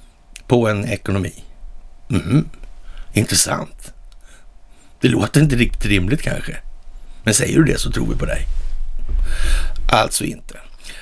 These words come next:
Men, eh, för att, så att säga, beskriva det här lite ytterligare så ser vi då att Mike Pence, han tänker sticka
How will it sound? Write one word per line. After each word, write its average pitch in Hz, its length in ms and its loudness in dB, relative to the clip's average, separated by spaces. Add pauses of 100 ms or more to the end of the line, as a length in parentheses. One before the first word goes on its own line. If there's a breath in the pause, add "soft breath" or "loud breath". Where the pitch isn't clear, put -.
(120)
Men, 160 420 8
eh, 165 220 8 (1200)
för 160 160 6
att, 165 300 8 (140)
så - 60 -10
att 127 60 -6
säga, 147 320 4 (300)
beskriva 147 500 6
det 160 60 6
här 143 140 6
lite 139 220 0
ytterligare 123 340 0
så 151 80 -2
ser 143 180 2
vi 131 80 0
då 123 160 4
att 113 300 2
Mike 120 280 4
Pence, 135 560 -2 (120)
han 123 300 2
tänker 117 540 2 (1300 loud breath)
sticka 117 640 4